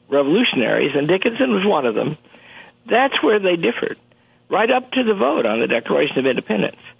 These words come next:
And, and, uh, Dickinson, he was, he, he, it wasn't just, everybody was afraid of the war, but, you know, that, that, that was the main obstacle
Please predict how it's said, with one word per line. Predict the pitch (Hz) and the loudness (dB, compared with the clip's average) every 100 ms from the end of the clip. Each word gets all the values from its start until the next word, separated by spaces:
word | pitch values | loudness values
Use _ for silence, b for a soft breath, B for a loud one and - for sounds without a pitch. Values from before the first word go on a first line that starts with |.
| b b b b - | b b b b -6
And, | 151 143 143 | -2 0 0
and, | - 143 135 131 | 0 0 0 2
uh, | 127 123 | 2 0
Dickinson, | 117 175 202 214 - 202 165 139 - | 0 -2 0 -2 0 0 0 -4 -8
he | - 185 | -2 0
was, | 156 147 131 - - B B B _ | 2 0 -2 -14 -20 B B B _
he, | 180 - - 170 175 147 - | -4 -2 0 2 2 2 0
he, | |
it | - | -2
wasn't | - 302 240 | 0 0 0
just, | 196 180 - _ _ | 0 -2 -10 _ _
everybody | - - 156 170 180 170 214 359 311 110 | -8 -4 0 2 2 2 2 0 0 -2
was | 101 131 | -2 -2
afraid | 127 147 139 | 0 2 2
of | 113 | 0
the | 101 | -2
war, | 113 117 - 135 - - _ _ b b b _ | -2 -2 -2 -4 -6 -10 _ _ b b b _
but, | 160 165 156 | -2 -2 0
you | 175 | 0
know, | 160 | 2
that, | 180 226 254 - _ _ _ | 2 2 0 -4 _ _ _
that, | 165 - 156 | -4 -2 0
that | 220 - | 0 2
was | 196 165 | 0 -2
the | 165 | -2
main | 160 156 156 156 143 - - - | 0 2 2 0 0 -4 -8 -8
obstacle | - 175 - - - 117 117 110 | -2 -2 -2 -6 -2 -2 0 -4